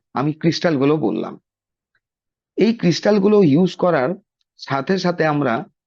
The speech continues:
আর কি কি করতে পারি, মানে এরপরে এর হিলিং প্রসেসটা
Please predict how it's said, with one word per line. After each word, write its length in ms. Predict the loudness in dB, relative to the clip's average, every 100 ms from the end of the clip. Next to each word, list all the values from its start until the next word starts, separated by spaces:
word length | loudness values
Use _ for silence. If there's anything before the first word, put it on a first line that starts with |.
| _ _ _ -4
আর 140 | -4 -2
কি 80 | 0
কি 120 | 2 0
করতে 280 | 0 0 -2
পারি, 220 | 0 0
মানে 260 | 0 0 0 -2
এরপরে 340 | -2 0 0 0 0
এর 140 | -2 -2 -2
হিলিং 280 | 0 2 0
প্রসেসটা 640 | -2 -2 0 -4 -4 -8